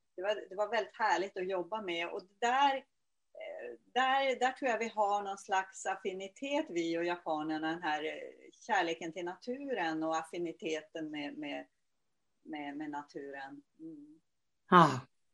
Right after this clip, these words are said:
Speaker 2: Ja, mycket, my-, my-, mycket spännande. Eh,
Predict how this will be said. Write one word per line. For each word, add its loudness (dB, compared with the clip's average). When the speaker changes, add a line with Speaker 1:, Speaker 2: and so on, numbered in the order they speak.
Speaker 2:
Ja, 12
mycket, 12
my-, 12
my-, 12
mycket 12
spännande. 12
Eh, 12